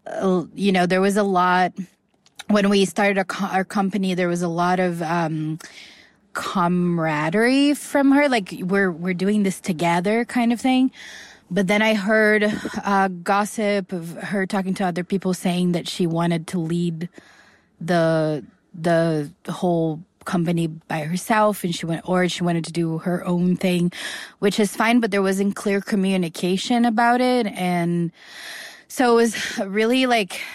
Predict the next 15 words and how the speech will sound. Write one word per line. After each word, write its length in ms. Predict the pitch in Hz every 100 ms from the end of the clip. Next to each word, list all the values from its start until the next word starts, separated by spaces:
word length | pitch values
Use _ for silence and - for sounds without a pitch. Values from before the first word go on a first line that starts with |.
| - - _ - -
intense, 880 | - 165 196 202 180 175 180 202 214
and 140 | 185
I 60 | 170
had 260 | 185 180
to, 180 | 202 185
I 160 | 175 165 -
kinda 240 | 185 185
held 840 | 170 - - 180 170 180 185 175 - -
that 480 | 165 180 170 165 -
for 160 | 196
a 40 | 175
really 220 | 180 180
long 340 | 175 165 170
time, 640 | - 180 170 170 175 180 170
um, 760 | 165 170 165 160 160 156 151